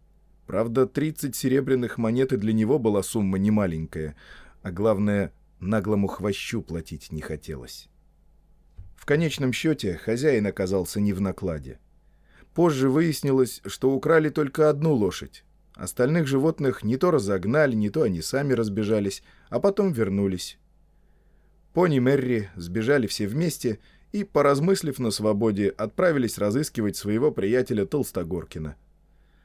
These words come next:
Скоро они уже жили себе припеваючи под присмотром Тома Бомбадила, а когда до Тома дошли вести о происшествии в Брыле,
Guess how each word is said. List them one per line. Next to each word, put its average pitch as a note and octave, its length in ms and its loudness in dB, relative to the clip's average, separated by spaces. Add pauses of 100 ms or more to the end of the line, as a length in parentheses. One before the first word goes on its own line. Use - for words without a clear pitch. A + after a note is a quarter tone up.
(120)
Скоро E3 380 4
они A2 180 2
уже G#2 240 -2
жили G3 280 2
себе E3 300 0
припеваючи C3 760 2
под G2 200 -6
присмотром G#2 580 -4
Тома G2+ 260 0
Бомбадила, F#2+ 760 -2 (520)
а - 120 -6
когда B2 340 2
до C#3+ 140 2
Тома C#3+ 320 2
дошли A#2 340 0
вести C3 380 0
о G#2 80 2
происшествии A2 680 -2
в A#2 140 -6
Брыле, D3+ 420 2